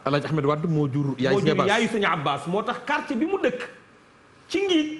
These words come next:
Speaker 2: Guet Ndar lañ ko tudde ba
Speaker 1: Te,
Speaker 2: léegi.
Speaker 1: te, te mbokkam la, cousin la.
Speaker 2: Te mbokkam la teg ci.
Speaker 1: Mhm.
Speaker 2: Léegi nag, sëñ Daara Mayoro moomu ñu tudde woon nag Maam Mayoro,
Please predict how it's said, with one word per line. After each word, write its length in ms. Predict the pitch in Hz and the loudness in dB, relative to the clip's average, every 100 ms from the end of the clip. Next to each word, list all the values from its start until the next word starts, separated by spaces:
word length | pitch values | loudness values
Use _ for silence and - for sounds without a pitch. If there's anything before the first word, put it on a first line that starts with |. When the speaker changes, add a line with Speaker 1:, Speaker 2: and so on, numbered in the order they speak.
| 127 113 | -6 -6
Speaker 2:
Guet 200 | 294 208 | -4 0
Ndar 240 | 220 220 | 0 2
lañ 160 | 190 190 | 2 0
ko 80 | 196 | -2
tudde 220 | 185 156 | -2 0
ba 80 | 156 | 0
Speaker 1:
Te, 60 | 170 | 2
Speaker 2:
léegi. 160 | 151 123 | 2 2
Speaker 1:
te, 140 | 170 | 2
te 60 | 170 | 2
mbokkam 340 | 156 170 208 | 2 2 2
la, 80 | 147 | 0
cousin 320 | 139 139 202 | 2 2 2
la. 100 | 131 - - | 0 -4 -6
Speaker 2:
Te 60 | 180 | -2
mbokkam 400 | 170 202 - 190 | 0 0 0 -2
la 80 | 170 | -2
teg 160 | 143 - | -4 -10
ci. 100 | - - | -10 -4
Speaker 1:
Mhm. 200 | 123 107 - - - 147 | -2 -2 -6 -18 -18 -8
Speaker 2:
Léegi 320 | 175 277 339 254 | -2 0 2 2
nag, 160 | 226 - - - - - - - - | 0 -4 -10 -20 -20 -20 -20 -20 -4
sëñ 180 | 330 320 | -2 0
Daara 280 | 320 302 277 | 2 2 2
Mayoro 320 | 262 240 226 | 2 2 2
moomu 320 | 220 320 381 339 | 2 2 2 2
ñu 100 | 330 | 0
tudde 180 | 330 302 | 0 0
woon 220 | 277 240 | 2 2
nag 120 | 208 | 2
Maam 240 | 196 240 285 | 2 0 2
Mayoro, 280 | 220 170 | 0 0